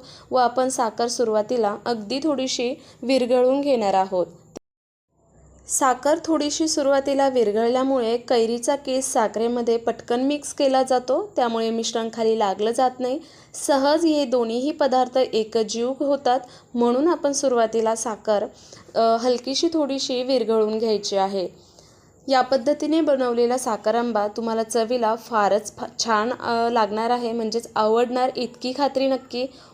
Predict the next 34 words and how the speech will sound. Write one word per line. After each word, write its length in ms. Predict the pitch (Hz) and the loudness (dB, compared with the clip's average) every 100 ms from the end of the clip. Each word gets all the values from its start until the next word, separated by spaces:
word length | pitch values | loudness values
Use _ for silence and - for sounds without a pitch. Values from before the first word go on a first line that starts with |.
| - | -2
व 80 | 302 | 0
खूप 220 | 330 302 | 2 2
जास्त 260 | 247 262 269 | 2 0 0
दिवस 360 | 254 240 240 | 0 2 2
देखील 320 | 226 220 247 269 | 2 0 0 -2
हा 320 | 247 233 240 | 0 0 0
साखर 320 | 262 247 247 | 0 0 0
आंबा 300 | 247 220 220 254 - - | 0 -2 -4 -6 -18 -4
आरामात 460 | - 226 214 214 214 214 | 0 2 2 -2 -4 -4
टिकतो. 400 | 208 - 185 175 - - - - - | -8 -4 -2 -2 -6 -20 -20 -16 -2
मस्त 320 | 269 277 - | 0 0 0
आपण 300 | 330 320 311 | 2 2 2
आता 200 | 302 302 | 2 2
साखर 520 | 311 269 240 262 240 294 - - - | 2 2 2 2 0 -2 -10 -20 -4
व 160 | 247 269 | 0 0
क-, 260 | 269 269 | -2 0
अ, 260 | 226 226 226 | 2 4 2
कैरीचा 560 | 233 - 220 208 214 262 | 0 0 2 0 0 0
जोही 320 | 233 214 233 | 0 0 -4
किस 320 | 247 269 262 | -4 -4 0
आहे, 260 | 269 247 254 | 0 2 0
तो 140 | 262 | 2
आता 260 | 214 190 202 - | 2 0 -2 -2
एकजीव 440 | 214 214 202 233 | -2 -4 -2 -2
करून 380 | 247 294 277 285 | 0 0 0 0
घेऊया. 440 | 302 285 262 262 392 - - - - _ _ 233 | 0 2 2 0 -2 -8 -20 -20 -20 _ _ -8
मिश्रण 420 | 220 - 233 226 226 | -4 -2 -2 -4 -6
खाली 240 | 247 214 | -2 -2
करपणार 540 | 214 220 214 214 247 247 | 0 2 2 0 -4 -2
नाही, 260 | 254 262 | -2 0
याची 280 | 311 269 254 | 2 0 -2
काळजी 400 | 240 208 196 208 | 0 2 2 -2
घेणार 320 | 240 277 254 | -2 0 2
आहोत. 280 | 247 240 285 | 2 0 -4